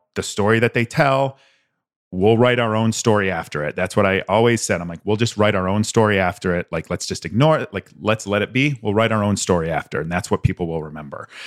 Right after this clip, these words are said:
And as time went on, and I, you know, even, even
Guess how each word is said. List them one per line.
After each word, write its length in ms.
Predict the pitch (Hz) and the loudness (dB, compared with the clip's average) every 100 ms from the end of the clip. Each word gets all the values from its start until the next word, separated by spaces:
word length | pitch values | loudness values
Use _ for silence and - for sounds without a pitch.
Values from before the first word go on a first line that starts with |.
| - - - | -18 -6 2
And 360 | 107 104 90 - _ _ _ _ _ _ - - | 4 4 0 -4 _ _ _ _ _ _ -12 -2
as 260 | - 131 120 | 2 4 2
time 340 | - 147 196 165 | -2 0 2 2
went 200 | 151 90 | 0 0
on, 540 | 101 92 78 58 - - | 0 -2 -4 -10 -10 -2
and 220 | 110 110 - | 0 0 0
I, 500 | 104 104 104 104 - _ | 2 2 2 -2 -6 _
you 80 | 101 | -4
know, 200 | 92 85 - | -4 -4 0
even, 520 | 143 151 143 120 104 | 4 4 4 0 -2
even 520 | 117 117 123 113 107 | -2 2 2 2 -2